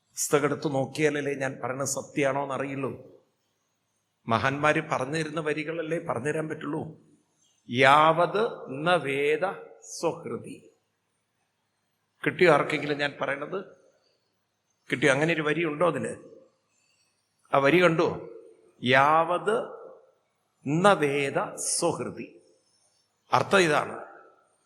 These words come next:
യാവത് എത്ര കാലത്തോളം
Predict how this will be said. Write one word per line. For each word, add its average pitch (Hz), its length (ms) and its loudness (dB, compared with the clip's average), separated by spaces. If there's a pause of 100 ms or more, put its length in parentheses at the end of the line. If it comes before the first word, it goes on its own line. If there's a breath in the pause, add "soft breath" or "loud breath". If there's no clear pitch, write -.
(680)
യാവത് 123 440 2
എത്ര 202 340 0
കാലത്തോളം 160 720 -2